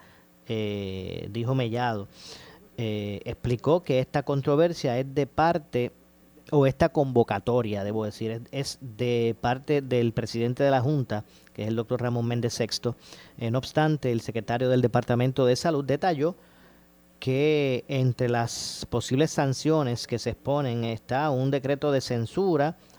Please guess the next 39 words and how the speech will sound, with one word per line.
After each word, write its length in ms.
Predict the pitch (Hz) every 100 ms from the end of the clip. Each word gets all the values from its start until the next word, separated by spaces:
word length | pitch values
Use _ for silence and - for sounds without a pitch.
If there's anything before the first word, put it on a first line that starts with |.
| -
revisión 500 | 123 110 110 123 131
periódica 640 | 131 117 120 156 160 131
de 80 | 123
su 160 | 120 117
pes-, 220 | 131 -
de 120 | 143
su 160 | - 127
profesión, 560 | 127 147 - 139 143 - - - -
restringir 760 | 135 131 - 131 113 139 175 185
o 100 | 147
limitar 460 | 131 123 127 131
su 180 | 135 131
práctica, 720 | 113 165 185 - 139 - 135
así 280 | 135 127 131
como 240 | 123 143 131
denegar, 540 | 123 143 143 123 156
suspender, 600 | - 139 127 117 113 120
cancelar 480 | 139 131 - 120 135
o 100 | 117
revocar 680 | 117 156 190 - 135 139 - - - - -
la 120 | - 113
licencia 640 | 113 - 170 156 - 110
y 120 | 117
hasta 260 | 117 - 120
emitir 500 | 117 110 143 156 156 - - - -
una 300 | 131 135 139
orden 460 | 151 147 123 123
fijando 720 | - 113 110 117 123 131 131 127
a 80 | 123
un 120 | 127
médico 360 | 127 131 -
un 140 | 120 120
periodo 340 | 131 123 127
de 120 | 120
prueba 300 | 110 131 135
por 200 | 123 113
un 320 | 117 131 123 113
tiempo 340 | 123 123 135
determinado. 800 | 127 113 120 117 123 127 107 95